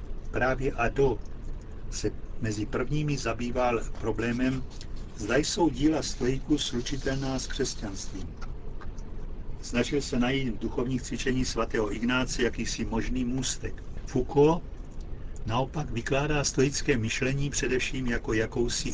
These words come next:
etiku vlastnění sebe. Vlivný jezuitský měsíčník Etude, který také věnoval pozornost prohloubení záliby ve stoicích a šíření novostoické módy, níž je zahrnuto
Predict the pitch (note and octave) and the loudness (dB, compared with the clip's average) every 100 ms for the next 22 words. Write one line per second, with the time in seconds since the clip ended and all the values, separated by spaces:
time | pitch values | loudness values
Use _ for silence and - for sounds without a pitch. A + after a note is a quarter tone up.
0 | - - C3+ - D3 A2 A2 - - A#2+ | -2 -2 -4 0 2 2 0 0 0 2
1 | B2 - B2 F#2+ - - - - - - | 0 0 0 0 -2 -4 -6 -6 -8 -8
2 | - - - - - - - - - C3 | -8 -6 -6 -6 -6 -6 -6 -6 0 2
3 | D3 D#3+ B2+ G#2 B2 A#2 - A2 G#2 - | 4 4 2 2 0 -2 -2 0 0 0
4 | C3 - G2+ F#2+ - - - G#2+ - C#3 | -2 -2 -2 -4 -4 -6 0 0 0 -2
5 | C#3+ A2+ F#2+ - - - - - - - | 0 0 -4 -6 -6 -6 -6 -6 -6 -4
6 | - G#2+ A2 A2+ A2+ C#3 A#2 A#2 A2+ A2+ | -2 0 0 0 0 0 2 2 2 2
7 | G#2+ A2+ A2+ A2+ A2 G#2 - A2 F#2+ - | 2 0 2 2 2 0 0 2 2 0
8 | - A#2 A#2+ A#2 A2+ G#2+ A#2 A#2 A2 G2+ | -2 0 2 2 2 2 2 2 2 0
9 | G#2+ - A#2+ A#2+ - - - - - - | 0 0 2 2 0 -2 -4 -4 -4 -4
10 | - - - A2+ - A#2+ B2+ B2+ A2+ G#2+ | -4 -4 0 0 0 0 2 2 2 0
11 | A#2+ - A#2+ A#2 - - A2 G#2 A#2 A2+ | 0 0 2 0 0 0 0 2 0 0
12 | B2 - - - - A2+ A2 A#2 A2 G#2+ | -2 -4 -6 -6 -2 0 0 0 0 2
13 | A#2 A#2+ A#2+ A#2+ A#2+ | 2 2 0 0 0